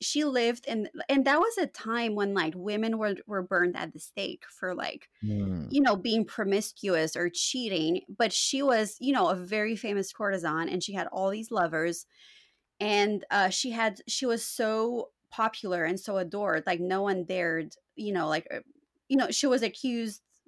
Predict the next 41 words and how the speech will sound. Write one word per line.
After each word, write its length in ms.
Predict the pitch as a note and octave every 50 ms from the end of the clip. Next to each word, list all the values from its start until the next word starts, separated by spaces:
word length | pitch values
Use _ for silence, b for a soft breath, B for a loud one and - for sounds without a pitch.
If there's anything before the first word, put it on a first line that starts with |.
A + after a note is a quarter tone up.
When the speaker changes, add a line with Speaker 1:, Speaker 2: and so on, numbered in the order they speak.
| _ _ _ -
Speaker 1:
by 240 | - G3+ A3 F#3 F#3+
the 100 | F#3+ F#3+
queen 300 | F3+ - B3 G3+ G3+ G3
and, 200 | F#3 F3+ F#3 F3+ - -
and 140 | G3+ G3 F#3+
whatnot, 460 | G3 G3 F3+ G#3 A3+ A3 F3+ E3+ E3
but, 140 | - F#3 F3+
I 80 | E3+ E3+
mean, 180 | F#3 F#3 F#3 - -
ultimately, 460 | A3+ A#3+ A#3+ - A#3+ G3+ F#3 - F#3+ F3
she 180 | - - G#3
was 220 | F#3 E3 - - -
fine. 400 | - - - E3+ - - - - b b b b b b b b b
But 120 | - C4 -
I 120 | C4+ C#4+
think 260 | C#4 - D4 D4+ C#4+
these 300 | C#4 D4 C#4+ C4 - - _ -
people, 320 | - C4+ C#4+ C4+ - A3+ G#3
like, 180 | F#3+ G3 F#3
these 240 | F#3+ G3 G3 F3 F#3
women, 580 | F#3 A3 B3 A#3 G3+ F3 D#3+ E3 E3 F3 F#3+ - - -
um, 300 | F#3+ E3+ D#3+ D#3+ D3+ - - _ _ _ _ _ _ _ _ _ _ _ -
they 480 | B3 B3+ C#4 D4 D4+ D#4 D4+ D4 - - - _ _ _ _ -
operated 800 | A#3 B3 B3 A#3+ - - B3+ A3 G3+ F#3 F#3+ F#3 F#3 F#3+ F#3+ F#3+ -
at 140 | G#3+ G#3 G#3
a 60 | G#3 F#3+
different 500 | E3 G3+ G3 F3+ - - F#3 F3 E3+ F3
level, 480 | F#3+ F#3+ F3+ D#3+ D#3+ D#3 D#3+ D#3 - - -
and 260 | D#3+ G3+ G3 G3 G3
my 260 | G#3 G#3 A3+ B3 C4+
hypothesis 1000 | C#4 D#4 E4+ D#4 D#4 - C#4+ D4+ G4+ - - D4 - - - C3 B2 F3 G3 -
is 180 | - - G3+ -
that 160 | A3+ - -
it 80 | G#3
was 180 | G#3 G#3 G#3 -
easy 280 | - A#3+ A3+ - D#4 D4
for 180 | - A3+ G#3
her 160 | G3+ G3+ F#3+
to 80 | F#3 F3+
break 320 | D#3 - F3 E3+ F3 -
off 320 | F#3+ D#3+ D3+ - G3+ -